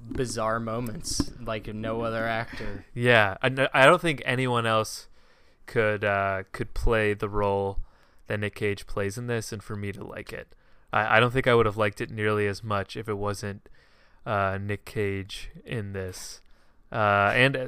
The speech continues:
Speaker 2: uh, there aren't too many. I don't think there's really any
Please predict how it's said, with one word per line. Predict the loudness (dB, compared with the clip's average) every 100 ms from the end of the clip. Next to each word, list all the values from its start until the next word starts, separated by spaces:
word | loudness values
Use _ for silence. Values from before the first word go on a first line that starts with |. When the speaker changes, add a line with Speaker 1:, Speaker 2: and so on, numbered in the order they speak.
| -4
Speaker 2:
uh, | -2 -2 -2
there | 0 2
aren't | 2 -4
too | -6 -4
many. | -2 -2 0
I | 0
don't | 0 -4
think | -6
there's | -6 -2
really | -2 -2
any | -2 -6